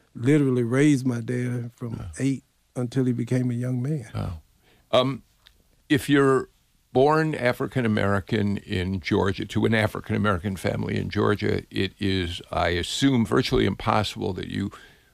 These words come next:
Speaker 2: uh, don't trace your, uh, uh, heritage back to slaves.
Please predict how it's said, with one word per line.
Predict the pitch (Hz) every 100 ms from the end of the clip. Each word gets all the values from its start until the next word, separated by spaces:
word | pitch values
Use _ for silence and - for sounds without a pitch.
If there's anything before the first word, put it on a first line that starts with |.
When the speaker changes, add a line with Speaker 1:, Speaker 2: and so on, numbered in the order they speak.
| _ -
Speaker 2:
uh, | 85 87 - _ -
don't | 127 110
trace | - 110 95
your, | 110 92 95 - _ -
uh, | 92 90 - -
uh, | 92 95 98 -
heritage | - 110 98 95
back | 98 92 -
to | 98 92 -
slaves. | - 101 87 76 -